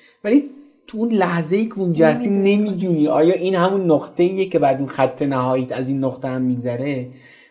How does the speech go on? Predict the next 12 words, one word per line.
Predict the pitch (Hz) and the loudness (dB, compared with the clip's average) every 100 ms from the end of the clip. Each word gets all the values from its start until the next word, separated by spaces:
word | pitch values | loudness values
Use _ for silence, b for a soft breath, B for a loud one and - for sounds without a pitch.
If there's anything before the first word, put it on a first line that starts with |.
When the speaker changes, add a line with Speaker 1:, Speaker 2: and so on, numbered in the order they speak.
| - | -4
Speaker 1:
و | 196 | -2
اینجا | 208 208 196 233 | -2 -4 0 0
هم | 233 | 2
باز | 214 220 | 0 -2
به | 208 | -2
نظرم | 180 170 190 190 | -2 0 -2 0
ناچاری | 165 139 - 151 135 | 0 0 -2 -2 -2
از | 113 - | -4 -4
تجربه | 107 104 104 104 | -8 -8 -12 -14
کردن، | 107 104 107 | -14 -14 -14
چون | 110 151 | -10 -6
واقعاً | 151 143 147 143 147 151 170 | 0 4 6 4 -2 -4 -4